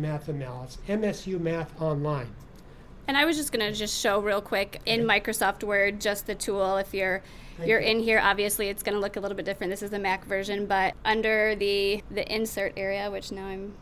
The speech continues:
Speaker 2: can't even find it, there is, um, an equation option, and this would bring up to allow you to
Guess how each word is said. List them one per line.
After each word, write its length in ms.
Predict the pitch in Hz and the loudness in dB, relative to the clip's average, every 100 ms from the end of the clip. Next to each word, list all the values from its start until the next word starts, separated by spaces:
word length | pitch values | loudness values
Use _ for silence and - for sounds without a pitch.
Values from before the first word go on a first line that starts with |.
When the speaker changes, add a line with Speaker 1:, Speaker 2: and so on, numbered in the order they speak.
| - | -18
Speaker 2:
can't 220 | - 202 | -14 -12
even 280 | 196 208 214 - - - | -12 -12 -14 -16 -18 -16
find 260 | 202 196 | -14 -12
it, 160 | 208 220 - - - - - | -12 -14 -16 -18 -18 -10 2
there 180 | 214 208 | 4 6
is, 240 | 220 233 | 4 2
um, 520 | - 196 185 190 196 214 | 2 4 4 4 2 -2
an 440 | - 196 190 190 190 | 0 2 4 4 2
equation 800 | 196 226 233 349 349 240 196 208 | -2 -4 0 2 4 4 2 0
option, 580 | - 180 - 202 262 415 - | 0 -2 -2 0 2 0 0
and 140 | 202 214 | -2 0
this 160 | 214 | 0
would 160 | 214 190 | 0 -2
bring 220 | 190 185 | 0 2
up 220 | 180 165 - | 2 0 -2
to 400 | 190 175 175 - | 0 2 0 0
allow 280 | 185 175 170 | 0 2 2
you 200 | 170 175 | 0 -2
to 420 | - 170 160 | -4 -2 -2